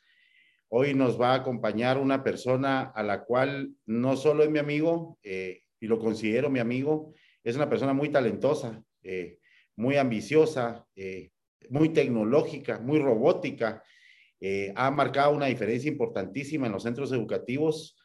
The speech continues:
Eh, representa, eh,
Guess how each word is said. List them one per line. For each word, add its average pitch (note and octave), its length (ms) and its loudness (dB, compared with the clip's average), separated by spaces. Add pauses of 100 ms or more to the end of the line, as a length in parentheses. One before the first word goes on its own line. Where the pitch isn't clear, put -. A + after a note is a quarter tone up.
(460)
Eh, G2+ 360 -4
representa, C3 1040 0
eh, F#2+ 480 -6